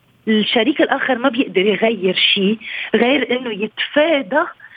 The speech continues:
وغير إنه، آه، يحتوي بعض المواقف أو بده يصمت على بعض المواقف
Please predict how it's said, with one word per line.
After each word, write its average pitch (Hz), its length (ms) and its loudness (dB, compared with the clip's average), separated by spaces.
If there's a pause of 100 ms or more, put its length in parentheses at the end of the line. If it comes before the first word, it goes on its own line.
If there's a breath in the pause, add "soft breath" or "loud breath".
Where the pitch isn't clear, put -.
(160 loud breath)
وغير 247 480 2
إنه، 214 380 -4 (280 loud breath)
آه، 196 200 2
يحتوي 285 600 2
بعض 233 320 0
المواقف 233 680 2 (520 loud breath)
أو 370 280 -2 (140)
بده 247 500 -2
يصمت 240 440 -4
على 196 260 0
بعض 208 240 0
المواقف 202 680 0